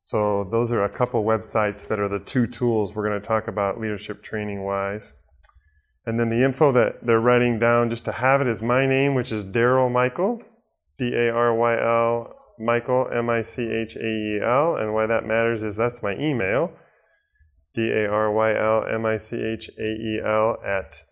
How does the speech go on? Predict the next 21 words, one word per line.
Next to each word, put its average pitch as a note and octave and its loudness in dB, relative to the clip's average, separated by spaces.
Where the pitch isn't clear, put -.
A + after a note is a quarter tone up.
gmail A2+ -2
dot G2+ -2
com. D#3 -4
Two B2+ 0
three B2 -2
one, C3 -2
six - -8
seven B2+ -2
five, B2 -2
seven A#2+ -4
five A#2 -2
seven A2 -4
zero A2+ -2
is A#2+ -12
my G2+ -2
phone B2 -6
number. C3+ -4
And G#2+ -4
for A2+ 0
Divorce C3 -2
Care, G#2 -2